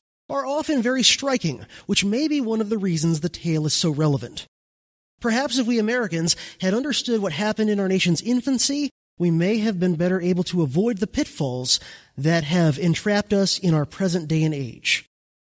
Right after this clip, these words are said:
End quote. All right, I hope you enjoyed my talk on Osceola. And again, I hope you'll consider stepping up to help support my work if you're not already doing so, and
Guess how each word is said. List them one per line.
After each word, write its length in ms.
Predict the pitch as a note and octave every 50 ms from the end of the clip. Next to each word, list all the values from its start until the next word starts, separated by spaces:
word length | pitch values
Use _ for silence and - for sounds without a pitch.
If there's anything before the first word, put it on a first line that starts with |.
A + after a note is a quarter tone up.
| _ -
End 220 | C3+ C3 C3 B2
quote. 360 | - C3+ B2+ A2+ - - - - - - - - _ _ _ _ - - - - - _ _ - - - - - - - - - - _ _ _ _ - _ _ _ _ _ _ _ _ _ _ _ _ _ _ _ _ _ _ _ -
All 80 | C3+ C#3+
right, 120 | D3+ D3+
I 40 | C#3
hope 160 | C#3 E3 E3
you 80 | G#3+ G#3
enjoyed 220 | F3+ E3+ F3+ F#3
my 100 | F3+ F3
talk 320 | - - F3 E3+ F3 E3 -
on 80 | D#3
Osceola. 600 | D3+ D3+ D#3+ D3+ - D#3 E3+ F3+ G3 G3 G3 G3+ F3+ - - - - - _ _ _ - -
And 400 | - C3 C3 C3 C3 B2+ B2+ B2+
again, 240 | C3 A#2+ D3 C#3+ C#3
I 60 | C3
hope 240 | B2 C3 C#3+ C#3+ C3
you'll 160 | C#3+ C3+ C3
consider 560 | - - C3 C3 B2+ - - D3+ B2+ C3+ C3+
stepping 420 | B2 - - - D#3 C3+ C#3+ C#3+ C3+
up 100 | C#3 -
to 80 | C3
help 180 | A#2+ C3 - -
support 340 | - C3+ - - C#3 C3+ -
my 80 | A#2+
work 280 | A#2+ A#2+ C#3+ D3 C#3 -
if 120 | C3+ -
you're 60 | C3 B2
not 180 | B2 B2 A#2+
already 300 | A#2+ A#2 A2+ A2 A2+ A#2+
doing 340 | B2 C3 F3+ G#3 G#3 G3 F#3
so, 400 | - - - D#3+ D3 C#3+ D3 C#3 - - - - - - _ _
and 240 | - B2+ A#2 A2+ A#2